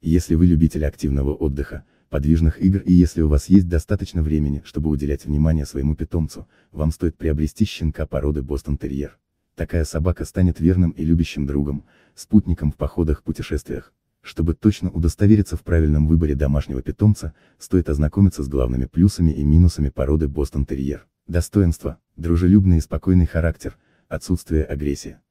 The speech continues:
Является долгожителем, сравнительно с другими породами собак. Несложный уход, недорогостоящее содержание. Подходит для жизни в малогабаритных квартирах.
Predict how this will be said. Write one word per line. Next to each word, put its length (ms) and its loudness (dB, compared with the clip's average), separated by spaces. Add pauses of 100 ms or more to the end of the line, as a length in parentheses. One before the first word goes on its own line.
(160)
Является 520 0
долгожителем, 720 0 (120)
сравнительно 580 2
с 60 0
другими 380 2
породами 420 0
собак. 480 -6 (240)
Несложный 560 2
уход, 320 -2 (320)
недорогостоящее 840 2
содержание. 680 -4 (280)
Подходит 400 0
для 160 2
жизни 320 4
в 80 -4
малогабаритных 680 0
квартирах. 580 -8